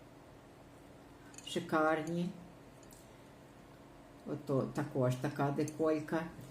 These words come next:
І тут та комаха така літає. Такі вони досить такі умісткі на перші страви, чи там хтось на щось собі, е, захоче. І таке ж саме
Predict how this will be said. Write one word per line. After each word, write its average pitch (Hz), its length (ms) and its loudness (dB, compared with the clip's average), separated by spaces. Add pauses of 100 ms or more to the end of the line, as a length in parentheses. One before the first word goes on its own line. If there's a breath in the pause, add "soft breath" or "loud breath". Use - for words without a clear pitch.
(260 loud breath)
І 170 100 6
тут 131 400 2
та 143 240 4 (380)
комаха 151 540 6
така 147 360 2
літає. 151 580 6 (1300)
Такі 139 400 0
вони 143 520 2 (760)
досить 151 420 2
такі 143 400 -2 (680)
умісткі 151 760 2 (580)
на 131 100 4
перші 135 440 4
страви, 139 480 2
чи - 140 -10
там 127 180 2 (120)
хтось 131 220 0
на 110 100 0
щось 127 320 -2
собі, 120 320 0 (600 loud breath)
е, - 40 -2
захоче. 127 680 2 (420)
І 147 60 -8
таке 151 300 0
ж 151 60 0
саме 143 460 2